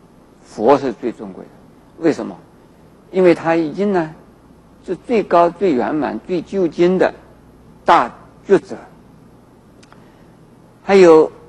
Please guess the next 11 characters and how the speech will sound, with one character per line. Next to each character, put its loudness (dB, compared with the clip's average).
为 -2
什 -6
么 -2
又 0
叫 -2
做 -6
应 -6
供 0
呢？ -20
是 -4
啊， 2